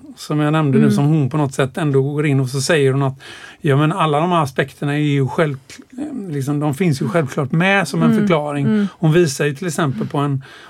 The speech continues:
Speaker 1: ohelig allians mellan företag och kyrkor i Louisiana.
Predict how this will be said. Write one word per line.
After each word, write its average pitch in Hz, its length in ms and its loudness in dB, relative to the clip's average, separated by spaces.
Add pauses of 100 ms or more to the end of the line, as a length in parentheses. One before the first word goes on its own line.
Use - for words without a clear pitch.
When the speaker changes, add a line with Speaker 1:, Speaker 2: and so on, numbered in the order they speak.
Speaker 1:
ohelig 139 520 2
allians 139 580 0
mellan 135 260 0
företag 139 540 0
och 135 100 -2
kyrkor 160 640 0
i 196 140 6
Louisiana. 165 760 2